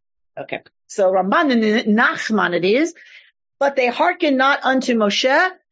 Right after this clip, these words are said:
for impatience of spirit and for cruel bondage. It was not because they did not believe in God and God's prophet that they hearkened not. Rather, they paid no attention to his words because of impatience of spirit.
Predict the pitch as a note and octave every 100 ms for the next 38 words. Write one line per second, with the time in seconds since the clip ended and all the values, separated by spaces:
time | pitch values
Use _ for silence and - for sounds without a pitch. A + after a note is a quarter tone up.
0 | _ - C4 B3+ G#3 D#4 D#4 C#4+ B3 F#3
1 | E3+ - C4+ D#4 F4+ - - A3+ C#4 D#4+
2 | D#4+ C#4 D4+ F4+ - _ _ - F#3+ G3+
3 | A#3 C4 F3 C#3 - - _ _ _ _
4 | C#4 D4 C#4 B3+ D#4 F#4+ F4+ C#4+ B3 A3+
5 | G#3+ A3+ F#3 G#3 E4+ B3+ G3 F3 E3 E3+
6 | G3 G3+ G3 F#3+ F3+ - - A3 A#3 F#3
7 | E3 F3 E3+ F3 - F3+ F3 E3 D#3+ D#3
8 | D3+ C#3+ C#4 - - _ _ _ - E3+
9 | F#3 F3+ F3+ C4+ G4+ - _ - D4+ D4+
10 | F4+ E4 C#4+ C#4 C4 C4 G4+ G#4+ D4+ B3
11 | A#3 G3+ F3+ G3 G#3+ G#3 C4 - B3+ A#3
12 | - D4 D#4 D#4 D4 C#4+ C4 B3+ G#3+ -
13 | C4 C4 E3